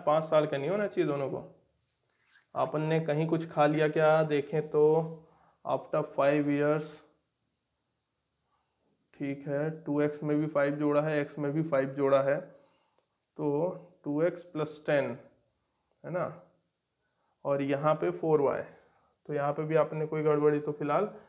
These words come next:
नहीं करी है। और ये माइनस का वाई बचा, ये कैंसिल आउट हो गया, है ना, और माइनस टेन प्लस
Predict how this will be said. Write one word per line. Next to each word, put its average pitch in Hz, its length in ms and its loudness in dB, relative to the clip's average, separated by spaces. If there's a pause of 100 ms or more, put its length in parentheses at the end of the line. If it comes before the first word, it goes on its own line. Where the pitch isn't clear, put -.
(240)
नहीं 151 360 0
करी 139 260 0
है। 147 220 -6 (600)
और 143 680 2 (340)
ये 143 260 6
माइनस 143 520 2
का 156 160 2
वाई 135 360 6
बचा, 165 540 6
ये 151 180 4
कैंसिल 139 420 0
आउट 160 200 4
हो 156 120 2
गया, 156 280 4 (1080)
है 151 80 -8
ना, 165 100 0 (240)
और 143 180 0
माइनस 143 540 2
टेन 170 280 2
प्लस 151 340 0